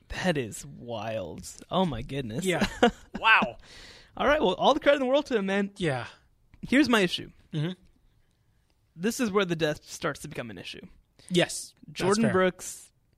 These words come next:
Speaker 1: mm, has been hurt.
Speaker 2: Mm-hmm.
Speaker 1: Yeah, I think
Speaker 2: I know. Any word on him?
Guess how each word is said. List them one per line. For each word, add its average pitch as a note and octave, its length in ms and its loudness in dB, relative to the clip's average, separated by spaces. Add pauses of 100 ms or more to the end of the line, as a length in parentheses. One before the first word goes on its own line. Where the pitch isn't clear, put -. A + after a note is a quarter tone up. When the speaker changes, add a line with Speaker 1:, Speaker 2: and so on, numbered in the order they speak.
(380)
Speaker 1:
mm, D3+ 320 -8
has D#3+ 280 -2
been E3+ 200 -4
hurt. D#3+ 340 -10
Speaker 2:
Mm-hmm. B2+ 320 -8 (280)
Speaker 1:
Yeah, C#3 240 -8
I C3 80 -4
think D3+ 180 -4
Speaker 2:
I E3+ 60 6
know. C#3+ 140 2
Any C#3 180 -2
word D#3 220 0
on C#3+ 100 -4
him? C#3+ 280 -8